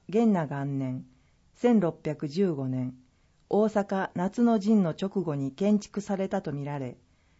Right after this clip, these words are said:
桃山時代の書院造りの建築様式を一部にとどめる代表的な上層農家の建物です。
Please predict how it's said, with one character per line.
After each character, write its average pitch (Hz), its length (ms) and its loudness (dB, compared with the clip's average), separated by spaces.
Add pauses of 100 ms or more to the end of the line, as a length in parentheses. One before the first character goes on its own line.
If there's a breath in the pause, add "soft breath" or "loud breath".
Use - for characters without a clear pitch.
(280)
桃 202 260 4
山 226 320 4
時 214 120 -6
代 175 240 0
の 139 240 -6
書 208 200 0
院 220 180 4
造 208 280 -4
り 160 120 -6
の 139 300 -6
建 208 240 2
築 - 280 -2
様 190 200 2
式 - 340 -12
を 135 280 -8
一 214 260 -4
部 202 120 4
に 156 140 0
と 147 140 -4
ど 170 120 0
め 160 160 -2
る 139 240 -8 (280 soft breath)
代 202 280 0
表 208 220 2
的 190 240 -4
な 180 260 -4
上 214 240 2
層 220 260 2
農 208 200 2
家 143 120 -8
の 139 140 -8
建 156 260 -4
物 151 220 -4
で 123 140 -10
す。 - 160 -20